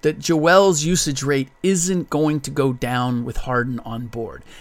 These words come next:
and with it, his chances of winning M V P. I would like to think that if Embiid doesn't win M V P, but the Sixers win a title, he would be happy making that trade. But what if he doesn't win M V P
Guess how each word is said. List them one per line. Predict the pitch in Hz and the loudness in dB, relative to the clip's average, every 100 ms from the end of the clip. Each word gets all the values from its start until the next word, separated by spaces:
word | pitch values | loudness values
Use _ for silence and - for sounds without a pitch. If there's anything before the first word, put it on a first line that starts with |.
| - - | -10 0
and | 190 233 233 214 | 4 6 4 4
with | 277 - | 2 4
it, | 147 151 - - - - - | 4 2 -2 -20 -20 -20 -12
his | - 208 | -8 -4
chances | - 143 135 156 | 0 0 0 -4
of | 156 | -4
winning | 131 127 123 | -2 0 0
M | 123 | -2
V | 123 127 | -2 -2
P. | - 101 - - - - - - - - - - | -2 -4 -8 -20 -20 -20 -20 -20 -20 -20 -16 2
I | - | 4
would | 208 | 4
like | 165 226 220 | 4 0 0
to | |
think | 208 165 156 | -4 -4 -6
that | 139 135 | -4 -4
if | |
Embiid | 151 151 143 147 143 | 0 0 0 -2 0
doesn't | - 185 175 185 127 | 2 4 4 -2 -4
win | 143 151 143 143 139 | 0 2 2 -2 -2
M | 147 139 | -2 0
V | 127 | -2
P, | - 120 | -4 -6
but | 117 156 | -6 -4
the | |
Sixers | 147 226 220 185 | -2 -2 0 -2
win | 151 139 | 0 -2
a | |
title, | - - 226 160 135 165 - - - - - | -2 0 2 2 0 -4 -14 -20 -20 -20 -14
he | - 254 | -2 0
would | 202 | 2
be | 214 | 0
happy | 185 175 - | 0 -2 0
making | 147 127 127 127 | 0 0 0 -2
that | 127 135 | -4 -6
trade. | 143 80 - - - - - - - - - - - _ | -8 -8 -12 -20 -20 -20 -20 -20 -20 -20 -20 -20 -20 _
But | - | -6
what | - - | 0 0
if | |
he | 415 | -2
doesn't | 233 180 175 139 113 | -2 2 2 2 -4
win | 113 117 | -4 -4
M | 110 104 | -4 -8
V | 90 | -10
P | - 85 - | -12 -14 -16